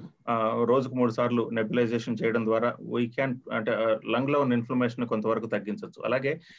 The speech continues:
ఇంతకుముందు సెలీన్, ఆ, అంటే, ఆ, హైడ్రోజన్ పెరాక్సైడ్ అని చెప్పి చెప్పడం జరిగింది. కొంతమందిలో హైడ్రోజన్ పెరాక్సైడ్ కొంచెం, ఆ, అంటే, ఆ, ఆ, కొంచెం అన్‌కంఫర్టబుల్ గా ఉంటూ, ఉంటూ ఉన్న విధానాన్ని బట్టి, విషయాన్ని బట్టి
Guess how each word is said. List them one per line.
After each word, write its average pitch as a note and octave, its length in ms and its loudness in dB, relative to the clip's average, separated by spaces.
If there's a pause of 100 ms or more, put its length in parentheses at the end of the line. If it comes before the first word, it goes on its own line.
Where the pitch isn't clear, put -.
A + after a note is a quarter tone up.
(260)
ఇంతకుముందు C3 360 -2
సెలీన్, D3 560 2
ఆ, A#2+ 320 2
అంటే, A#2 160 0
ఆ, A2 520 0
హైడ్రోజన్ C#3+ 380 0
పెరాక్సైడ్ C3+ 420 0
అని C3+ 80 0
చెప్పి A#2+ 280 -4
చెప్పడం A#2+ 260 0
జరిగింది. A#2 320 2
కొంతమందిలో B2+ 480 0
హైడ్రోజన్ B2+ 480 -2
పెరాక్సైడ్ A#2+ 360 0
కొంచెం, A#2 400 0 (380)
ఆ, G2+ 320 2 (240)
అంటే, G#2+ 400 0
ఆ, F#2+ 220 -4 (480)
ఆ, F#2+ 220 -6 (640)
కొంచెం A#2+ 320 -2
అన్‌కంఫర్టబుల్ C#3 680 0
గా B2+ 80 2
ఉంటూ, A#2+ 260 4
ఉంటూ A#2+ 320 0
ఉన్న B2 140 2
విధానాన్ని B2 440 0
బట్టి, A#2 200 0
విషయాన్ని A#2+ 460 0
బట్టి A#2 240 0